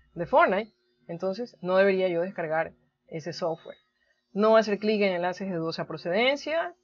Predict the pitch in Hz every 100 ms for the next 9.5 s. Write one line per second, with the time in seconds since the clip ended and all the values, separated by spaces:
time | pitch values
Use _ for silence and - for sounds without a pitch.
0 | _ _ _ _ _ 185 - 185 175 175
1 | 202 349 349 349 349 _ _ _ _ _
2 | _ 185 202 196 208 196 196 190 202 196
3 | 208 202 196 185 185 - 180 180 180 220
4 | 311 302 302 302 - 175 180 170 180 196
5 | 196 170 165 175 180 320 381 320 349 -
6 | _ _ _ - 180 185 202 196 202 185
7 | 196 180 226 247 240 - 185 170 170 165
8 | 165 185 190 185 165 180 196 190 175 151
9 | 147 196 254 - 330